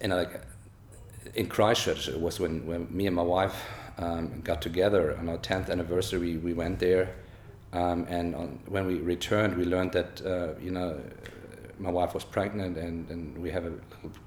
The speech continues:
daughter now. Um, and then you see these pictures, and you, you,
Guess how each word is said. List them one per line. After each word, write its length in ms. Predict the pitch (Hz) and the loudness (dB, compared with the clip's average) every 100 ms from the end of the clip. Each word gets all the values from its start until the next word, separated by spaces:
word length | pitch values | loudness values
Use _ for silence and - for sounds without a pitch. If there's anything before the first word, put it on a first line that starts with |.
| - - - | -16 -16 0
daughter 320 | 101 107 104 | 4 4 2
now. 400 | 85 82 82 98 - - - - - - - - | 0 0 0 -2 -6 -16 -16 -16 -16 -18 -8 8
Um, 540 | 95 92 95 95 87 - - - - | 12 12 10 4 0 -6 -16 -18 -6
and 380 | 101 95 92 90 - - | 0 2 2 0 -2 0
then 140 | 101 | 2
you 80 | 95 | 2
see 220 | - 113 | 2 2
these 180 | 104 90 | 2 0
pictures, 460 | - 104 - 82 - | 0 -2 0 -2 -2
and 200 | 87 73 | -4 -4
you, 140 | 82 | -4
you, 360 | 78 90 80 | -4 -2 -2